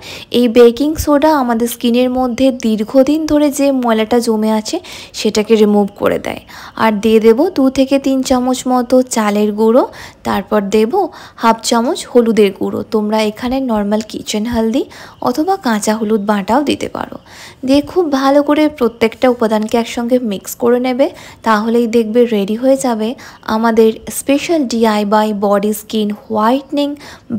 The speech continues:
ব্রাইটনিং লাইটনিং স্ক্রাব, যেটা আমাদের স্কিন থেকে সমস্ত ধুলো ময়লা ইমপিউরিটিসটাকে রিমুভ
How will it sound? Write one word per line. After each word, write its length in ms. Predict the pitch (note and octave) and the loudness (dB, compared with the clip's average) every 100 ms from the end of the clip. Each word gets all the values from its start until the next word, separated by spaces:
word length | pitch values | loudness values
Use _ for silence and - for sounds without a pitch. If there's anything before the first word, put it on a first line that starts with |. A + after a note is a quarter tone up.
| A3+ | 4
ব্রাইটনিং 600 | A#3+ B3 E4 F4 C#4+ B3+ A3 G#3+ | 4 4 2 -2 -2 0 0 0
লাইটনিং 460 | G#3 G#3+ A3 A#3+ A#3 D4+ - | 0 -2 -4 -4 -4 -6 -12
স্ক্রাব, 340 | - - - - - - - A#3 | -12 -12 -12 -16 -20 -20 -6 4
যেটা 220 | A#3+ A#3+ B3+ | 4 6 2
আমাদের 240 | B3 A#3+ B3 | 2 -2 -4
স্কিন 220 | - A#3+ A#3 B3+ | -2 -2 0 0
থেকে 220 | A#3+ D4+ F4+ - | 0 0 -2 -6
সমস্ত 500 | A#3 A3 A#3 F4 - F4+ D#4 - | -4 -2 0 -2 0 0 0 -2
ধুলো 340 | C4 B3 B3+ C4+ | -2 2 4 4
ময়লা 420 | B3 A#3 A3+ A#3 - - | 2 -2 0 -2 -4 -6
ইমপিউরিটিসটাকে 800 | G#3 A3+ A#3 A3+ A#3 - A3+ A#3+ A3 | -6 -2 -2 -2 -4 -2 -4 -2 0
রিমুভ 280 | G#3 G#3 B3 | 0 0 -2